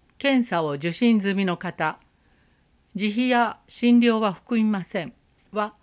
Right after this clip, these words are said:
対象外になります。場所、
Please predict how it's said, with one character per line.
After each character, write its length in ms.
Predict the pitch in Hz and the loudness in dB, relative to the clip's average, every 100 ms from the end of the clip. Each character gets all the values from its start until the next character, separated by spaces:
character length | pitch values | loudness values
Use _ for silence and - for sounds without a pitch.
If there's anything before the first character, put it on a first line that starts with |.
| _ _ | _ _
対 220 | - 262 | -4 -2
象 220 | 262 285 | 0 0
外 220 | 226 170 143 | 2 0 -4
に 100 | 143 | -6
な 160 | 143 | -8
り 100 | 151 | -10
ま 160 | 151 143 | -10 -12
す。 220 | - - _ _ _ _ _ _ _ _ _ _ _ _ _ _ _ | -16 -20 _ _ _ _ _ _ _ _ _ _ _ _ _ _ _
場 160 | 202 202 | -6 -4
所、 360 | - 226 214 | -2 -2 -2